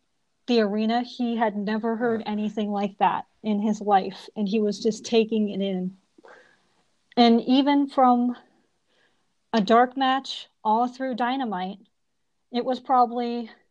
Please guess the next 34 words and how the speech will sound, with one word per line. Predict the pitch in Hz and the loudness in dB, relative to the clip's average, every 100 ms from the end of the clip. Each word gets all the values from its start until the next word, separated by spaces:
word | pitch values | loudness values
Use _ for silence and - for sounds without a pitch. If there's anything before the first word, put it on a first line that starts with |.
| _ _ _ _ - | _ _ _ _ -4
ten | 269 269 | 0 0
o'clock | 262 285 285 - | 0 -2 -2 -4
by | 226 | -8
the | 220 | -8
time | 220 240 226 | -8 -8 -8
it | 214 | -10
went | 220 226 | -8 -6
off | 233 226 | -6 -6
the | 233 247 | -4 0
air. | 269 226 | 0 0
We | 196 262 | -2 -2
were, | 320 262 - | -2 -4 -4
we | 208 233 311 | -8 -4 -4
were | 294 | -2
ready | 240 240 247 | -2 -2 -6
for | 226 208 | -8 -8
more. | 208 269 170 202 _ _ _ _ _ _ _ _ _ _ _ | -6 -6 -8 -12 _ _ _ _ _ _ _ _ _ _ _
Where | 214 226 220 214 - - | -4 0 2 0 -4 -4
you | 240 | -2
go | 240 247 | 2 0
to | 247 240 | 0 -4
a | 214 | -2
W | 233 226 220 | -2 -2 -4
W | 226 240 | -2 -4
E | |
show, | 247 202 | -4 -6
you're | 202 208 | -4 -4
like, | 196 196 | -4 -2
"Oh, | 226 220 | 0 0
thank | 196 - 220 220 214 | 0 -4 -6 -6 -4
God, | 220 208 202 | 2 4 2
we've | 214 196 | -2 -4
been | 233 226 | -6 -8
here | 220 226 208 202 | -8 -8 -8 -10